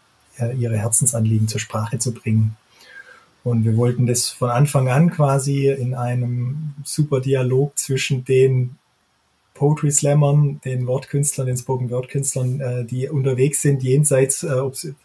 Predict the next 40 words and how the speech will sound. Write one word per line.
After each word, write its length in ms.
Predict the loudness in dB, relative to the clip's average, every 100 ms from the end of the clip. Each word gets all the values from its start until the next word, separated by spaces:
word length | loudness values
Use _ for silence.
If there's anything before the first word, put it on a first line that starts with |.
| _
jenseits 360 | -2 2 4 2
davon, 220 | 0 -2
ob 100 | -2
sie 80 | -4
Christen 340 | 0 0 0 0
sind 200 | 0 0
oder 160 | 0
nicht. 300 | 0 0 -2 -12 -20 -20 -20 -18 -18 -20 -20 _
Ähm, 520 | -2 2 2 2 0
und 180 | -2 -2
haben 160 | 0 -2
aber 140 | -2
natürlich 380 | -2 -2 -4 -2
auch 100 | -4
die, 200 | -4 -4
äh, 120 | -4
die 120 | -4
christliche, 460 | 0 0 0 2 4 6
äh, 160 | 4 2
Slammer-Szene 1040 | 0 0 0 2 2 2 2 2 2 2
sozusagen 480 | -2 -4 -4 -4 -4
im, 280 | -2 -4 -4 -12 _
im 140 | -10 -8
Blick 240 | -8 -4
gehabt. 520 | -2 0 -2 -8 -18 _ _ _ _ _ _ -6
Und, 460 | -2 2 2 2
ähm, 840 | 0 2 2 4 4 4 4 0 -2
ja, 160 | 0 2
haben 140 | 4
da, 100 | 4
glaub 180 | 2 2
ich, 60 |
eine 80 | 2
ganz 200 | 2 0
gute 220 | 0 2
Mischung 260 | 2 4 4
hingekriegt, 640 | 4 2 -2 -6 -10 -10 -6
ähm, 280 | -2 -2 -2
und 240 | -4 -4 -6
echt 420 | -6 -6 -8